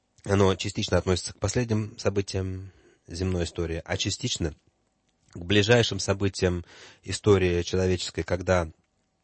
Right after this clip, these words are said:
был разрушен храм и, э, завоёвана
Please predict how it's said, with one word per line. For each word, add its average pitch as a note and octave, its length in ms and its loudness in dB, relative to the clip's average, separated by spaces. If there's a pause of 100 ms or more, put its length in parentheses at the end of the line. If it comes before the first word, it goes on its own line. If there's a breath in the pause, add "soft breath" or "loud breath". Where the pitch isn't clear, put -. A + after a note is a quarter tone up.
(240)
был G2 160 4
разрушен F#2+ 400 0
храм G#2+ 360 0 (440 loud breath)
и, F#2 420 0
э, D#2+ 760 -10 (240)
завоёвана E2 880 0